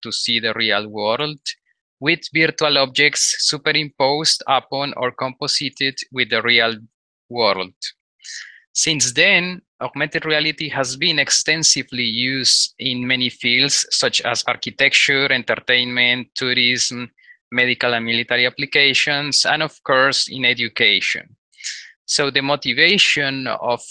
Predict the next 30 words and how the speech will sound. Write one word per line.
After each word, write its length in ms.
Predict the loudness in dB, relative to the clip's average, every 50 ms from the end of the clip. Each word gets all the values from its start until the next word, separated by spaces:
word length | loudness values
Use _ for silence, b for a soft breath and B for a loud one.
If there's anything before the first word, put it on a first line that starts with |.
| -8 -6
conducting 540 | -4 -4 -2 -2 -2 -2 -2 -6 -4 -2 0
some 240 | 0 0 0 -2
research 840 | -2 -2 -2 2 2 2 4 4 2 2 2 2 2 2 2 2 2 0
in 200 | -4 -6 -4 -2
this 280 | 0 2 2 2 0
field, 420 | 0 0 2 2 2 0 0 -2 -6
in 240 | -8 -8 -6 -6
the 100 | -6 -6 -6 _
field 220 | -2 -2 0 0
of 100 | -2 -4 -4 -6
augmented 400 | -6 -4 -2 -2 -2 -2 -2 -2
reality 460 | 0 0 0 0 0 -2 -4 -6 -2
in 80 | -2
education, 840 | 0 0 -2 -4 -2 0 2 2 2 2 0 0 0 -2 -4 -6 -8 -12 _ _ _ _ _ _ _ _ _ _ _ _ _ _ B B B B B B B _
came 420 | 0 2 2 2 0 -2 -4 -8 -10 _
on 100 | -8 -4
the 140 | -2 -2 0
one 180 | 2 0 0 0
hand 460 | 0 2 2 2 2 0 0 -4 -8 -12 -14 _ _ _ -20 -18 -18 -8 -2
for, 300 | 0 2 2 2 2 0
from 340 | 0 0 0 0 -2 -2
the 460 | 0 2 4 4 4 4 4 2 2 -2
Inclusive 420 | -4 -6 -6 -6 -6 -6 -6 -2
Learning 300 | -2 -2 -2 -2 -6 -8 -4 -2
Project, 500 | 0 2 2 2 4 4 2 2 0 -4
in 140 | -8 -12 -10 -8
which 320 | -6 -6 -4 -4 -4 -4 -4
we 100 | -6 -4
were 220 | -2 -4 -4 -4
working 600 | -2 -2 -2 -2 -2 -4 -4 -4 -2 -2 -2 -4